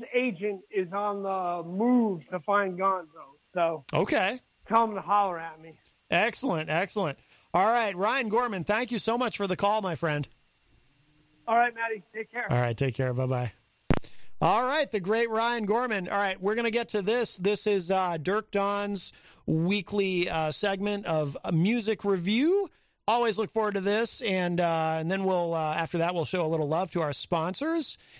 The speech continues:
Speaker 2: And, uh, we have a call, but, uh, caller, uh, call us back. And, uh, here it is.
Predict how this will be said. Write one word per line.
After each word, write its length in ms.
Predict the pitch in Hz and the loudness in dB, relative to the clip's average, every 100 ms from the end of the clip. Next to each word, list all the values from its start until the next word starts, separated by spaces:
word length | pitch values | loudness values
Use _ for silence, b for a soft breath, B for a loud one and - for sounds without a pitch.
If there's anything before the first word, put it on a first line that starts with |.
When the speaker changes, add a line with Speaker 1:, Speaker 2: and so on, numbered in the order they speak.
| B | B
Speaker 2:
And, 240 | - 156 156 | 0 2 2
uh, 140 | 151 | 2
we 80 | 156 | 2
have 100 | 190 | 0
a 60 | 175 | 0
call, 260 | 196 180 | 0 0
but, 240 | 160 160 160 | 0 -2 0
uh, 140 | 156 | -2
caller, 480 | - 175 175 156 143 | 0 0 2 0 0
uh, 180 | 139 135 | -2 -2
call 220 | - 170 | -2 -2
us 140 | 151 | -2
back. 300 | - 156 151 b b b - | 0 0 0 b b b -2
And, 300 | 170 165 165 | 0 2 2
uh, 460 | 170 165 165 156 147 - | 2 2 0 0 -4 -2
here 200 | 190 226 | 0 2
it 80 | 262 | 2
is. 400 | 320 208 - | 0 -2 -6